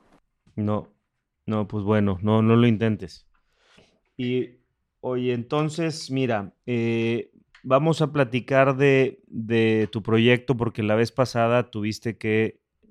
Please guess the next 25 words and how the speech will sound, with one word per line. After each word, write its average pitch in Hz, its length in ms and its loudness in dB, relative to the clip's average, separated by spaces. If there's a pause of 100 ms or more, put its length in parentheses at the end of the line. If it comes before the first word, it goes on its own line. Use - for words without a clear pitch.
(300)
ir, 135 280 2
íbamos 135 320 4
a 127 40 2
hablar 117 200 2
contigo 120 380 2
y 110 40 -2
con 120 140 0
Carlos, 120 340 0
pero 95 180 -6
tuviste 104 380 -8
que 113 140 -2
entrar 107 640 0 (520)
a 104 120 -4
servir 110 360 0
una 120 200 2
cena 113 340 4
deliciosa. 120 1000 2
Cenamos 113 480 -2
una 127 120 2
ensalada 113 380 2
de 113 60 2
tomates 104 520 -4
que 95 100 -10
preparó 92 300 -6
Sandra. 123 520 -2